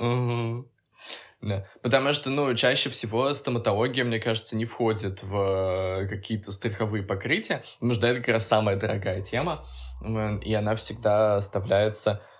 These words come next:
на твою личную оплату. Вообще, ну вот в С Ш А люди еще часто жалуются на то, что в целом система медицинского страхования очень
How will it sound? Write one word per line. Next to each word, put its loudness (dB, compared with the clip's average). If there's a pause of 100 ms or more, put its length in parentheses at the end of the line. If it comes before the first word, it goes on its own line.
(140)
на 2
твою 0
личную 2
оплату. 2 (360)
Вообще, 4
ну 2
вот -2 (200)
в -6
С 0
Ш 2
А 4 (540)
люди 0
еще 0
часто 0
жалуются 2
на 0
то, 4
что -2
в -4
целом 2
система 0
медицинского -2
страхования 0
очень -2